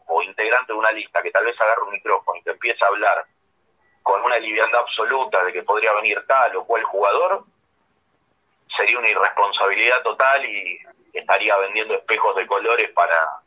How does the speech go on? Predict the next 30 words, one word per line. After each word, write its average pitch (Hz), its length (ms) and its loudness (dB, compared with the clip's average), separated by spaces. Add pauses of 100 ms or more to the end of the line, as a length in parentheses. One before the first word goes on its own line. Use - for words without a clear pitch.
(120)
para 90 180 2
los 87 200 0
hinchas. 95 340 -2
La 82 80 2
verdad 117 320 2 (460)
es - 100 -10
que 95 100 -8
la 92 140 0
situación - 420 -4
es - 80 0
sumamente 120 520 -2
compleja. 120 680 0 (540)
San 92 160 0
Lorenzo 113 420 2
está 110 220 0
en 113 80 -4
una, 90 880 2 (100)
en 92 120 -4
una 104 200 2
condición 95 520 -2
que 101 100 -4
tiene 127 280 -2
que 95 100 -6
desactivar 95 640 -2
precisamente 98 800 -2
este 95 200 -8
pasivo 92 420 -4
judicial. 139 640 -2 (580)
Eh, 80 640 -6
es 107 240 0